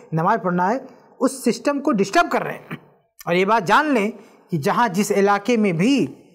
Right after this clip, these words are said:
एक दो लोगों को खुली छूट रहेगी नमाज छोड़ने की, तो वो और लोग भी उनकी कॉपी करेंगे, यानी निज़ाम बिगड़ जाएगा,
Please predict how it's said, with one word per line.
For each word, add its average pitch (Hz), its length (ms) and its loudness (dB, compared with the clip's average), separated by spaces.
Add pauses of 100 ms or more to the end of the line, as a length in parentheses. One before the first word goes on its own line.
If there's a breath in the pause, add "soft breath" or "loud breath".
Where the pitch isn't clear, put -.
(340)
एक 202 240 -2
दो 254 160 4
लोगों 240 340 4
को 226 140 0
खुली 233 280 0
छूट 220 240 0
रहेगी 190 360 2
नमाज 180 300 0
छोड़ने 190 320 -2
की, 214 240 -6 (520)
तो 196 100 4
वो 208 140 2
और 285 400 4
लोग 320 260 4
भी 311 100 2
उनकी 254 200 0
कॉपी 190 300 -2
करेंगे, 123 340 -6
यानी 254 200 0
निज़ाम 339 340 2
बिगड़ 339 200 2
जाएगा, 208 240 0